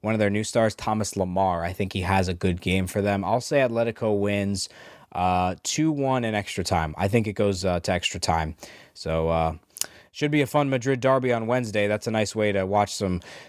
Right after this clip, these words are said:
competitive football 'cause, you know, you got Champions League and Europa League qualifying going on. But it's the early days. We're, we'll get to the later rounds soon. But the Premier League is back, Esteban, and it's just gonna be such an exciting season.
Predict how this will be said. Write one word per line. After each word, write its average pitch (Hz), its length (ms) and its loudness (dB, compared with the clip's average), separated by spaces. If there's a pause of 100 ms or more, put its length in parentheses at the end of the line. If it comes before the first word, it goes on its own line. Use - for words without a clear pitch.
competitive 107 520 2
football 95 480 0
'cause, 90 300 -4
you 92 60 0
know, 87 100 2
you 90 140 0
got 95 160 0
Champions 98 400 -2
League 98 180 0
and 92 100 -2
Europa 95 320 2
League 98 180 -4
qualifying 92 520 0
going 92 240 0
on. 90 220 -4
But 123 100 0
it's 160 160 -2
the 139 160 0
early 117 240 0
days. 95 380 -4
We're, 123 160 0
we'll 131 180 -2
get 120 220 2
to 143 80 -4
the 123 100 0
later 113 300 2
rounds 95 340 -2
soon. 98 460 2 (520)
But 95 180 4
the 92 60 -2
Premier 127 360 -2
League 147 200 2
is 127 120 -2
back, 147 320 4
Esteban, 143 560 0
and 117 180 -2
it's - 160 -8
just - 220 -2
gonna 131 160 2
be 123 160 2
such - 260 0
an 135 80 2
exciting 131 460 2
season. 135 560 0